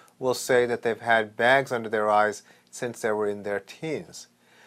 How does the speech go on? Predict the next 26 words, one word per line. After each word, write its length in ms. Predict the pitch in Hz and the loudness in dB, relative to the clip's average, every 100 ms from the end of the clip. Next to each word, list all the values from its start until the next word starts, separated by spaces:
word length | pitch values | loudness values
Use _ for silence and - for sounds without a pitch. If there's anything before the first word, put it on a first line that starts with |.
| - _ - | -20 _ 2
And 220 | 135 135 | 4 4
so 180 | 156 147 | 4 4
it's 160 | 147 | 2
a 40 | - | -4
fa-, 320 | - 170 165 | 0 2 2
it's 140 | 151 160 | -2 -2
a 60 | |
trait 360 | 156 - 175 175 | -2 0 0 2
that 220 | 151 139 | -2 -2
tends 260 | 143 135 135 | -2 -2 -2
to 140 | 151 | 0
run 180 | 143 139 | 2 2
in 100 | 143 | 0
families. 680 | - 107 95 92 95 117 - _ _ - - _ - | -2 0 0 -4 -6 -8 -12 _ _ -20 -20 _ 0
And 280 | 131 127 123 | 0 0 2
what 360 | 139 160 180 135 | 6 6 4 -6
this 320 | 131 131 127 - | 0 0 0 -10
puffiness 680 | - 139 139 143 123 107 - | -4 -2 -2 -2 -4 -6 -6
is, 560 | 127 120 101 92 - _ _ _ | 2 4 4 2 -8 _ _ _
is 180 | 117 110 | -2 -2
something 400 | - 123 117 127 | 0 -2 -2 -8
called 320 | 127 120 107 | -6 -4 -4
lower 320 | 107 113 131 123 | -2 0 0 2
eyelid 500 | 113 113 104 104 - | 2 2 0 -6 -8
fat 420 | - - 98 95 - | -8 4 4 4 -4
prolapse. 720 | - 101 92 76 - - | -2 0 -2 -6 -14 -20